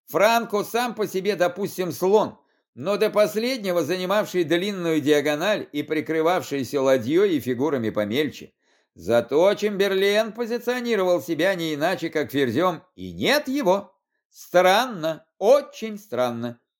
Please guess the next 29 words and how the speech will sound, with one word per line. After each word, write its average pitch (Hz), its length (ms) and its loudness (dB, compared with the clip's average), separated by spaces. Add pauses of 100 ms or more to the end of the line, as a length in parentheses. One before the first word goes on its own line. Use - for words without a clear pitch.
(180)
Смысл 190 720 2
устранения 190 880 0
не 180 200 -6
просматривается. 117 1120 -2 (380)
Что 247 640 4
это 202 380 -2
сделали 147 640 -2
не 139 200 -4
мы – 240 360 -2 (100)
факт, - 420 0 (360)
но 147 260 0
далеко 165 440 2
не 143 140 -2
факт, 156 440 0
что - 260 -10
нам 160 440 -2
это 113 280 -4
на 95 140 -6
пользу. 120 580 0 (340)
Черчилль — 214 640 0
старый 185 640 0
знакомец, 147 920 -2
антикоммунист 165 960 -2
и 151 40 0
антисоветчик 147 1000 0
с - 80 -16
первых 135 500 2
дней 135 220 0
революции. 120 800 2